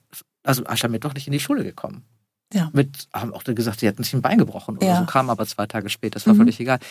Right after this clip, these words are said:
Speaker 1: Und da, ich habe es nicht verstanden, bis
Speaker 2: Nee.
Speaker 1: heute nicht. Und dann wurde mir gesagt, ich soll einmal mitmachen,
Speaker 2: Mhm.
Speaker 1: ich müsste das mal irgendwie,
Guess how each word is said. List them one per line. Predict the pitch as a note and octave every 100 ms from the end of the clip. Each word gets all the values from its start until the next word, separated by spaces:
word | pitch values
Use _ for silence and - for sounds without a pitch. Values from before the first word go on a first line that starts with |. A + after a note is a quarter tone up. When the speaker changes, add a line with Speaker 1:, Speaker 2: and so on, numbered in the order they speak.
| - - -
Speaker 1:
Und | E3 E3 - C3+ - C#3+
da, | C#3 - - - _
ich | -
habe | F3+ A#3
es |
nicht | F#3 F#3+
verstanden, | G#3 - F#3+ B2+ A#2
bis | G3
Speaker 2:
Nee. | F3+
Speaker 1:
heute | D#3 A3 C#3
nicht. | G#2+
Und | C3+
dann | B2+ G#2
wurde | D3+ E3
mir | D#3
gesagt, | C#3+ D3 -
ich | -
soll | D#3+
einmal | - D3+ D3+
mitmachen, | D3 - F#3 G3+ A#3
Speaker 2:
Mhm. | A#3
Speaker 1:
ich | B3+ -
müsste | D3+ -
das | C#3 -
mal | C3 C3+
irgendwie, | C#3 C3 B2+